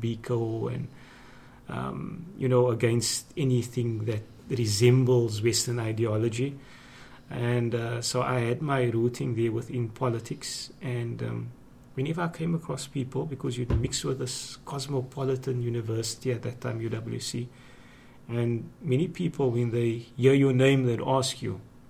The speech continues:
you know, uh, they would ask you about Islam. It's also just the period, the nine eleven period, so Islam got all this coverage. So everyone wanted to know about Islam. And I would be approached and asked about, you know,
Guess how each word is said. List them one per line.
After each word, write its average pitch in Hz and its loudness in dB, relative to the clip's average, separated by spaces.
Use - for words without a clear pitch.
you - -10
know, 165 -8
uh, 117 -12
they 127 2
would 131 2
ask 147 0
you 139 0
about 120 0
Islam. 117 -4
It's - -2
also 139 4
just 127 -2
the 139 0
period, 127 2
the 120 -4
nine 113 -2
eleven 120 2
period, 120 2
so - -2
Islam 131 0
got 123 2
all 143 4
this 127 2
coverage. 123 0
So - -8
everyone 160 2
wanted 131 -2
to 139 0
know 127 8
about 120 2
Islam. - -8
And 123 -2
I 117 6
would 120 4
be 127 6
approached 143 6
and 120 0
asked 135 0
about, 113 -4
you 127 -4
know, 131 -4